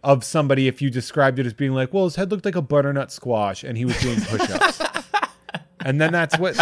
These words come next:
Speaker 1: that's what the guy did.
Speaker 2: So
Speaker 1: This person has never s-, the artist here has never seen anything.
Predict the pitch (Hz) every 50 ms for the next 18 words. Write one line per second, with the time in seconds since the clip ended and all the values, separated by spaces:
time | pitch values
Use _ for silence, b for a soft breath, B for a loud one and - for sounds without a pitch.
0 | - 147 151 156 151 147 156 143 165 160 156 147 143 131 139 147 127 101 87 87
1 | - _ _ _ _ _ _ _ _ _ _ - - - 202 160 147 - - 190
2 | 180 - 190 170 156 131 143 156 160 156 160 156 - - - - 151 143 135 -
3 | 147 165 180 160 151 - - - 139 139 127 123 117 - - 113 104 98 104 120
4 | 123 127 123 120 131 - - 127 117 113 107 107 104 95 - - - - -